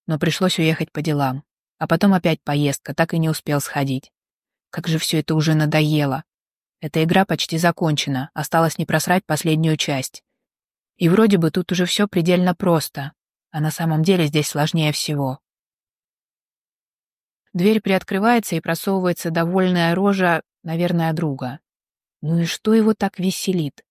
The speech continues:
Судя по наглой ухмылочке, я этого знать не хочу. Дверь открывается шире, и Михаил соизволяет войти.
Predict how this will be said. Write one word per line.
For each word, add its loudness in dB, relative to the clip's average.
Судя -2
по -2
наглой 2
ухмылочке, 0
я 0
этого -2
знать -2
не -4
хочу. -6
Дверь 2
открывается 0
шире, 2
и 0
Михаил 0
соизволяет -2
войти. -6